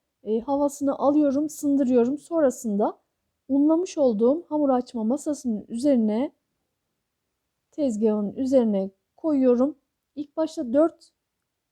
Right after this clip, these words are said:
eşit parçaya, sonrasında da yani toplamda sekiz parçaya bölüyorum hamuru. Dediğim gibi ele yamış-, yapışır bir hamur olduğu için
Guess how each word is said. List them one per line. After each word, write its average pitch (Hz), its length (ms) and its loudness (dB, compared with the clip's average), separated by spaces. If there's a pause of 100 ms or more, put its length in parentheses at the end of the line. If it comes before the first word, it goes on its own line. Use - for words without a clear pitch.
(180)
eşit 277 360 -6
parçaya, 247 640 0 (640)
sonrasında 247 680 0
da 285 160 0
yani 240 220 2
toplamda 277 840 0 (300)
sekiz 339 680 -4
parçaya 247 580 0
bölüyorum 214 580 2 (100)
hamuru. 190 520 -2 (2750)
Dediğim 277 400 4
gibi 208 180 2
ele 254 220 4
yamış-, 302 440 0
yapışır 254 500 -4
bir 214 140 0
hamur 262 300 -2
olduğu 269 320 -2
için 240 340 -6